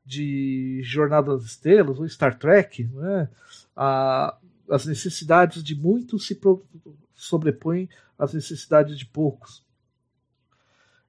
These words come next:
É, por quê? O utilitarismo, ele tem, ele é uma ética teleológica, ele tem como objetivo a felicidade.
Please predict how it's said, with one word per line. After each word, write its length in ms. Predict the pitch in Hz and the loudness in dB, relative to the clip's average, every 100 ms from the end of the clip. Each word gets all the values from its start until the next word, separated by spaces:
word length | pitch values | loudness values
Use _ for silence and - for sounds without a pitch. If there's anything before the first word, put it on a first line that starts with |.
| _ | _
É, 220 | 311 254 208 - _ _ - | 4 4 4 -2 _ _ -2
por 160 | 220 | -2
quê? 300 | - 147 - _ _ _ _ _ _ _ _ _ _ _ _ | 2 0 0 _ _ _ _ _ _ _ _ _ _ _ _
O 180 | 294 269 | -2 2
utilitarismo, 920 | 330 349 339 226 170 220 240 151 143 - | 4 2 6 6 6 6 6 2 -12 -4
ele 200 | 208 214 | 2 4
tem, 340 | 208 247 247 240 | 4 0 0 2
ele 160 | 202 | 4
é 20 | 214 | 6
uma 260 | 208 214 | 6 6
ética 880 | 233 233 - - 226 220 214 208 202 _ | 6 4 -8 0 4 6 6 6 2 _
teleológica, 1080 | 285 277 277 262 - 220 190 151 135 - 165 | 4 4 4 2 6 6 8 6 4 0 -6
ele 80 | 160 | -2
tem 180 | 214 | -2
como 220 | 196 185 175 | 0 0 0
objetivo 580 | 156 156 147 - 214 | -2 -6 -4 -2 2
a 40 | 190 | 2
felicidade. 1080 | - 247 247 240 - 226 156 131 120 - | 2 0 2 0 -2 0 4 4 2 -6